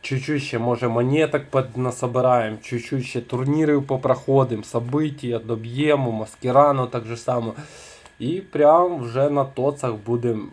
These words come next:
формувати шикарну бандьоху. Я, я буду ж на тоцах, ціль буде прям максимальний рейтинг. Сто два, сто три. Не знаю, який,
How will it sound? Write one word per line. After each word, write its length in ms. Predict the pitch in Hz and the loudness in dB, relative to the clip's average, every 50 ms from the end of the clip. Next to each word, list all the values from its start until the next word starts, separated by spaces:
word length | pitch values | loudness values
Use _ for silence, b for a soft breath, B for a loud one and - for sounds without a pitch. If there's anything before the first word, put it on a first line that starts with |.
| - - | -18 -4
формувати 580 | - 123 117 117 117 117 113 117 123 120 120 - - - | -2 0 0 0 0 2 4 4 4 4 4 0 -8 -18
шикарну 640 | - - - - 117 - - 120 113 110 110 107 107 | -16 -12 -10 -10 -8 0 2 4 4 4 2 -2 -6
бандьоху. 600 | 98 95 107 107 107 98 110 120 135 135 - 104 - | -6 -6 -6 -6 -4 -4 -4 -4 -4 -4 -8 -10 -10
Я, 220 | - 98 117 113 107 104 - - | -4 -2 -2 -2 -2 -4 -8 -12
я 280 | 107 107 117 135 147 | -6 2 6 6 6
буду 360 | 147 139 139 139 135 131 127 | 6 4 0 -2 0 -2 -4
ж 160 | 117 - - - _ _ _ _ _ - | -6 -6 -12 -20 _ _ _ _ _ -10
на 180 | 120 113 113 110 | -6 -6 -6 -6
тоцах, 520 | - - 147 170 175 175 - 131 120 - | -2 0 0 0 0 0 -4 -6 -6 -6
ціль 420 | - - - - 131 143 156 143 | -10 -14 -8 -4 -2 -2 -2 -2
буде 400 | 113 107 104 120 131 127 120 113 | -4 -6 -6 -6 -6 -4 -4 -6
прям 320 | 110 - 117 117 113 113 107 | -6 -4 -2 -2 0 0 -2
максимальний 960 | 104 107 110 120 117 - - - - 127 131 131 127 120 113 110 104 104 98 | -4 -4 -2 -2 -4 -4 -6 -6 -4 -2 0 2 2 2 0 -2 -4 -6 -8
рейтинг. 420 | 98 104 104 107 120 117 98 90 90 - _ B B B B B B B B B B _ _ - 101 - | -8 -8 -8 -8 -8 -10 -14 -18 -18 -20 _ B B B B B B B B B B _ _ -16 -14 -14
Сто 280 | - - - 127 123 | -14 -8 -4 -2 -2
два, 360 | 120 107 107 110 104 101 - - _ _ _ | -2 -4 -4 -4 -4 -4 -4 -8 _ _ _
сто 280 | - - - - 120 120 | -20 -12 -4 -2 -2 -2
три. 320 | 120 - 113 107 95 - - | -2 -4 -6 -6 -8 -8 -8
Не 200 | 110 110 120 120 | -6 -4 -4 -2
знаю, 320 | 120 139 143 135 120 110 | 2 4 4 4 4 2
який, 280 | 110 113 - 117 113 | -2 -4 -6 -8 -8